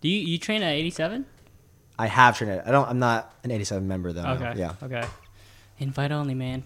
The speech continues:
Speaker 1: Fuck.
Speaker 2: I mean, it's pretty open now. J-, eighty-seven's like a really good place to learn some judo and jiu-jitsu, and I think you can just pay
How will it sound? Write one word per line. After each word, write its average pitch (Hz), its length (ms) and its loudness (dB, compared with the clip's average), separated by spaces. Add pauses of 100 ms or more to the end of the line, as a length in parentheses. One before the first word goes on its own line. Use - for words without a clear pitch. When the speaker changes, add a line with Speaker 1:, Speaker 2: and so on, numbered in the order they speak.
Speaker 1:
Fuck. - 400 -14 (320)
Speaker 2:
I 101 80 -2
mean, 104 160 -2
it's 139 120 -6
pretty 339 240 0
open 254 280 4
now. 107 240 2
J-, 151 240 -2
eighty-seven's 240 460 -4
like 175 300 0
a 127 100 -4
really 131 300 -2
good 139 180 0
place 143 200 2
to 131 140 -4
learn 117 680 2
some 117 180 -4
judo 113 460 0
and 107 120 -2
jiu-jitsu, 104 600 -2
and 90 180 -2 (480)
I 104 60 -8
think 120 140 -2
you 110 60 -8
can 113 140 -4
just 98 160 -6
pay 113 380 -6